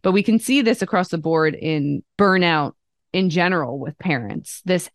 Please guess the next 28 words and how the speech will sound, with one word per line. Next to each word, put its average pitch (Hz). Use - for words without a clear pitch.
anger 190
or 170
this 160
resentment 165
about 151
childcare. 170
And 311
it 359
typically 359
doesn't 196
manifest 170
at 180
being 190
angry 180
at 156
your 165
child 160
for 185
having 165
to 151
care 147
for 202
them. 262
It 262
typically 220
doesn't 185
look 180
like, 180